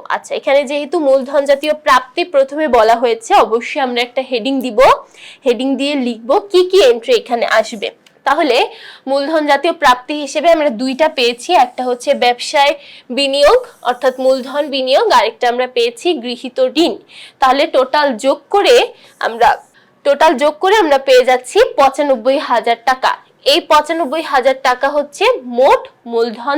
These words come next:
জাতীয় প্রাপ্তি। তাহলে আমরা মূলধন জাতীয় প্রাপ্তি দেখলাম, এখন আবার একটু দেখে নেই মূলধন জাতীয় ব্যয়। এরপরে বলা হয়েছে মূলধন জাতীয় ব্যয় একটা ছকেই দেখাতে হবে।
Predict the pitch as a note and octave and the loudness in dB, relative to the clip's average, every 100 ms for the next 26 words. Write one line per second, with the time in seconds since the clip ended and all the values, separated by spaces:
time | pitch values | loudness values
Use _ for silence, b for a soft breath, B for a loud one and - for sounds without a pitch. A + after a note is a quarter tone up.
0 | D4 A3+ - C4 G#4+ - - _ _ B3+ | 0 0 0 0 0 0 -8 _ _ 0
1 | G#3 - - B B B - D4+ D4+ E4 | 0 -4 -16 B B B 0 2 2 0
2 | C#4+ D#4 D#4 D4+ E4+ E4 E4 F4 F4 C#4+ | 0 0 -2 0 0 0 -2 -4 0 2
3 | C4 - E4+ B3 A3 B3 F#4 C5+ B B | 2 0 -2 0 -2 0 0 0 B B
4 | B D#4 - G#4 A4+ C#4+ C4+ C4+ - B3 | B 0 0 0 2 4 2 0 -8 0
5 | A#3 - C#4 B3 A#4 C#4+ D4 F#4 F4+ E4+ | 0 0 -2 0 0 0 2 4 4 0
6 | F4+ D#4 D4 D4 D4+ C4+ G3+ A#3+ A3 F3+ | 2 0 -2 -4 -2 -4 -2 2 2 2
7 | - b b b - C#4 C#4 D4+ E4 E4 | -6 b b b -2 -2 2 2 4 4
8 | F4 F4 F4+ A#4+ D#4+ C4+ C#4+ C4+ C4+ C4+ | 4 2 0 0 0 -2 -4 -2 -2 -2
9 | D4+ G#3+ A3+ F#4 - - - F4+ D4 - | -2 2 4 2 0 -4 0 -2 0 -2
10 | C4+ B3+ G#3 G3+ A3+ B3+ A#3+ A#3 | -2 -2 -2 -2 -6 -2 0 2